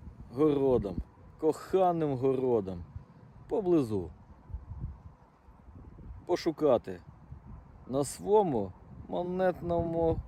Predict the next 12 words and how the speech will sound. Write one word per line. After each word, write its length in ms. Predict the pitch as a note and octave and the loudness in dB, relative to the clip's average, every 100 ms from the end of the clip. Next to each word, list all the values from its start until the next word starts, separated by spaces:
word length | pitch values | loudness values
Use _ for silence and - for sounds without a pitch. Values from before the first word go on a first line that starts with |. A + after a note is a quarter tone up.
| - | -6
городчику. 1160 | C#3 D#3+ D#3 D3 A2 F#2+ - G#2+ - - F#2 F#2+ - - - - - - - - - - - - - - - - - - - - - - - - - - - - | 0 0 4 2 2 -2 -10 -10 -10 -14 -12 -12 -12 -18 -14 -14 -14 -20 -20 -18 -20 -20 -20 -20 -18 -18 -18 -20 -20 -20 -20 -20 -20 -20 -20 -20 -20 -20 -14 -12
Як 300 | - - A3+ | -2 0 2
завжди, 600 | G#3+ A#3 G#3+ A#3 A#3+ G3+ F#3+ - - - - - - - - - | 2 2 2 0 2 0 -2 -16 -20 -20 -18 -14 -12 -12 -14 -8
про 140 | F#3 G3+ | -2 0
всі 240 | - A#3 | 0 -4
свої 320 | - E3 C#3 | -4 0 2
знахідки 640 | B2+ D3+ D#3+ C3 C3 - - | 2 2 2 2 -2 0 0
буду 460 | C3+ D#3 A#2 G2 - - - | 0 0 0 -2 -6 -8 -4
розповідати 920 | B2+ - D#3+ D#3 C#3+ D3 A#2+ A2+ F#2+ - - - | -4 0 2 2 2 0 0 -2 -6 -8 -10 -8
під 140 | C3 B2 | -8 -4
час 320 | D#3+ C3 - - | -2 -2 -2 -2
пошуку 600 | E3+ F3+ - D3 - C3 | 2 2 0 -6 -6 -8